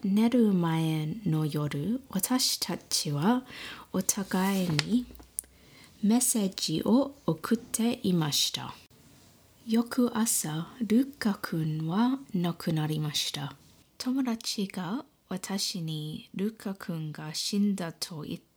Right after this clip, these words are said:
たメッセージを送った時、私はそれが冗談だと思いました。その友達のメッセー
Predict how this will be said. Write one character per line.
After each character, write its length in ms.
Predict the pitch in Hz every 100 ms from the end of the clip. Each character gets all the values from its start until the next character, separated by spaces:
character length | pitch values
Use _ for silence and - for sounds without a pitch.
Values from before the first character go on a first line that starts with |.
| _
た 240 | - 147 139
メ 200 | 151 151
ッ 40 |
セ 200 | - 175
ー 60 | 147
ジ 260 | - 151 139
を 100 | -
送 260 | - -
っ 60 | 233 - -
た 120 | 151
時、 540 | - 143 - 151 185 - _ _ - - - -
私 460 | 190 - 226 - 170
は 260 | 170 160
そ 260 | 160 - 220
れ 220 | 247 240
が 280 | 226 160 156
冗 200 | 147 170
談 380 | 165 202 214 196
だ 300 | 180 240 - - _ -
と 240 | - 160
思 320 | - 160 156
い 80 | 147
ま 160 | 147 147
し 160 | -
た。 260 | - 147 - _ _ _ _
そ 280 | - - 254
の 200 | 240 254
友 340 | 247 - 240 269
達 480 | 254 247 - 247 226
の 220 | 208 180
メ 200 | 180 190
ッ 40 |
セ 220 | - -
ー 80 | 196